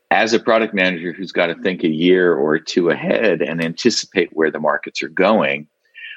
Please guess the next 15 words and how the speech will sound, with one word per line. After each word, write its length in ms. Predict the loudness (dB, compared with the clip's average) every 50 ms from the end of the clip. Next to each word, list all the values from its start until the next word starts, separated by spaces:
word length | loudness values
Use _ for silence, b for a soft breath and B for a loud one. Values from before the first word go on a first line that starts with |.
| B B 2
we 180 | 4 4 4
have 180 | 4 2 0 -2
to 80 | -4 -4
be 120 | -2 -2
smart 400 | -4 -4 -4 0 2 2 2 4 4
enough 200 | 2 0 0 0
about 360 | 0 0 0 0 0 -2 -2
this 380 | 0 0 0 -2 -4 -10 -14 -16 _ _ _ _ _ _ _ _ -8
to 320 | -2 0 0 0 0 -2
engage 460 | -4 -6 -4 -2 0 2 2 2 2 2
ourselves 580 | 0 0 0 0 2 2 2 2 0 -2 -4
on 560 | -6 -6 -4 -2 0 0 0 -2 -2 -4 -4
good 220 | 0 2 2 2 2
discussions. 720 | 0 -4 0 0 0 0 0 -2 -4 -6 -8 -10 -12 -12 -10
Again, 320 | -4 -2 0 0 -2 -2